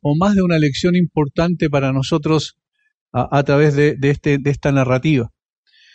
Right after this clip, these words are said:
Dice el texto bíblico: "Aconteció que yendo de camino, entró en una aldea y una mujer llamada Marta le recibió en su casa.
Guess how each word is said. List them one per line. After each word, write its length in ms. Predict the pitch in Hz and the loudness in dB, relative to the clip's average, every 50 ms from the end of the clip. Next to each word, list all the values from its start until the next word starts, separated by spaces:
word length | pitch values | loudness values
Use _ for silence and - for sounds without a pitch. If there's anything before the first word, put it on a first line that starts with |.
| _ _ _ _ _ - | _ _ _ _ _ -2
Dice 520 | 170 196 190 - 208 202 202 190 - 165 | 0 0 2 4 4 4 4 4 2 2
el 160 | 160 151 - | 0 0 0
texto 480 | - 190 185 - _ - 190 185 185 180 _ _ _ _ _ _ - | -2 -2 -2 -2 _ 0 0 2 0 0 _ _ _ _ _ _ -4
bíblico: 540 | 147 156 175 175 160 156 147 135 - 147 139 | 0 2 2 2 2 2 0 0 0 0 -2
"Aconteció 760 | 139 135 - 165 170 151 - 175 160 - - 220 233 247 220 | 0 0 0 -2 -2 0 0 -2 -2 0 0 0 0 0 0
que 160 | 202 185 165 | 0 0 0
yendo 440 | 156 175 208 233 226 220 220 214 202 | 2 2 2 2 2 2 2 2 2
de 100 | 190 170 | 2 2
camino, 540 | 180 165 170 208 208 160 139 143 160 165 - | 0 0 0 2 2 0 0 -2 -6 -8 -2
entró 540 | 160 147 147 151 139 - 165 190 196 208 208 | 0 2 2 2 2 2 2 4 4 4 4
en 100 | 196 185 | 4 4
una 160 | 180 180 175 | 2 2 2
aldea 480 | 170 160 156 175 185 190 196 196 190 - | 2 2 4 4 4 4 4 4 2 2
y 140 | - 139 151 | 0 0 2
una 180 | 175 185 190 | 2 4 2
mujer 360 | 185 180 170 - - 180 175 | 2 2 0 2 2 2 2
llamada 420 | 170 165 165 156 165 165 165 156 139 | 2 2 2 2 4 4 4 4 2
Marta 540 | 131 131 147 165 180 190 185 - - 185 175 | 2 2 2 4 2 2 0 0 0 2 2
le 120 | 160 147 | 2 2
recibió 580 | 139 143 123 - 143 127 135 147 160 165 165 160 | 2 0 -2 0 0 0 2 2 2 2 2 0
en 100 | 147 143 | 0 0
su 140 | - 139 | -2 -2
casa. 280 | 123 131 123 120 - - | -2 0 -2 -2 -2 -8